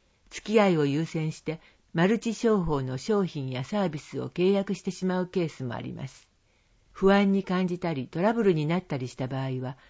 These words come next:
消費生活センターへご相談ください。消費生活センター、日時、月曜日から金曜日、祝日を除く、午前九時から午後四時。場所、市役所別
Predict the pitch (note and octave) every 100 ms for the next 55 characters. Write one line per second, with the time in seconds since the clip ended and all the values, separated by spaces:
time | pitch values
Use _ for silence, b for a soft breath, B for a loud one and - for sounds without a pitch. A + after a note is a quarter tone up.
0 | b - G3+ A#3 G#3+ A3 A3 G#3+ G#3 -
1 | - G3+ F3+ C3 A#2+ B2 C3 D#3 C#3+ C3+
2 | C3+ C3 B2+ B2 C3+ C3+ - B3 _ _
3 | - _ _ _ _ _ _ _ - A3+
4 | A3 A3 A3 G#3 G#3 G3+ - F3+ C#3+ -
5 | A2+ - _ _ _ _ _ - F#3+ E3+
6 | C3+ C3 - _ _ - F3 - B3+ A3
7 | F3+ C#3+ B2 - D#3 D#3 D#3 B2+ A#2+ -
8 | _ - - F#3+ F3 F3 E3 C#3+ C3+ C3
9 | C3 - - _ - _ _ G3 G#3+ G#3
10 | E3+ G3 F3+ F3 C3 B2 B2+ E3 C3+ C3
11 | C3+ - - _ _ _ _ _ - D#3
12 | - E3+ - b - - G#3+ A3+ - D#3
13 | B2+